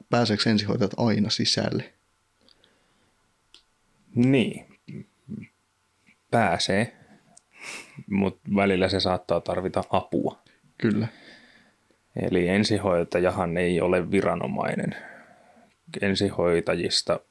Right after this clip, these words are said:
Speaker 2: tai no tietysti jos on, en ole ihan varma, jos on pelastuslaitoksen alaisuudessa, niin onko he silloin viranhaltijoita?
Speaker 1: Niin.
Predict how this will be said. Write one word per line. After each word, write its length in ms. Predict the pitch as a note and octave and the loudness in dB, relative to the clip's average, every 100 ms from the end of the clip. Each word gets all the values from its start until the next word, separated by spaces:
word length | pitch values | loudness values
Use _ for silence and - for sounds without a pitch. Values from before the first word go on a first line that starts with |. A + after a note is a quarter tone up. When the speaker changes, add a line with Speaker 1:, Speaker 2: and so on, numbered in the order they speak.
| - | -4
Speaker 2:
tai 120 | G2 | 0
no 100 | G2 | 0
tietysti 460 | G2 G#2+ G2 - F#2 | 2 2 0 0 0
jos 240 | F#2 - | 0 0
on, 340 | G2 F#2+ F#2 - _ _ _ _ F#2 | 0 2 0 -4 _ _ _ _ -6
en 80 | |
ole 80 | F#2+ | -2
ihan 180 | A2+ G2+ | 0 0
varma, 240 | F2 F2 | 0 0
jos 200 | F2+ - | -2 -2
on 80 | F#2+ | -4
pelastuslaitoksen 840 | - G2+ F#2+ - - - - - G2 | 0 2 2 -2 -4 -4 -4 0 2
alaisuudessa, 680 | G#2+ F#2+ - - - - | 4 2 0 -2 -2 -4
niin 100 | - | -6
onko 160 | F2 G2+ | -6 -4
he 140 | G2+ - | -4 -2
silloin 340 | G#2 F#2+ - | 0 0 2
viranhaltijoita? 1000 | G2 F2+ F2 F#2+ E2 C2 - - - - - _ _ _ _ _ _ - - - | 2 2 0 -2 -2 -4 -6 -6 -6 -6 -8 _ _ _ _ _ _ -20 -18 -2
Speaker 1:
Niin. 320 | B2 C#3+ B2 | 0 2 0